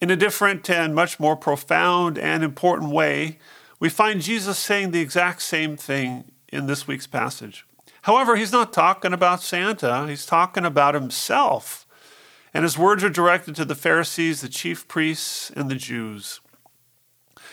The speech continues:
As I thought about it, it dawned on me that Jesus' words must have been both confusing and troubling for those who heard him.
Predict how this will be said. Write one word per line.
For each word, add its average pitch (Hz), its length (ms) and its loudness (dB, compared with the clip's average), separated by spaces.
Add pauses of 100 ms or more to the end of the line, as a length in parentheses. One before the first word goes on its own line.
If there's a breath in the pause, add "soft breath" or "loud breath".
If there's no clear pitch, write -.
(300 loud breath)
As 175 120 2
I 208 60 6
thought 262 220 2
about 165 320 6
it, 185 100 2
it 151 160 0
dawned 196 260 4
on 175 160 4
me 160 140 0
that 143 120 0
Jesus' 196 440 -6
words 170 460 2
must 143 220 -2
have 135 120 -6
been 147 180 -2
both 139 260 -2
confusing 196 760 -4
and 180 260 -2
troubling 160 560 0
for 147 160 -2
those 185 380 2
who 185 120 -2
heard 185 220 0
him. 120 220 -2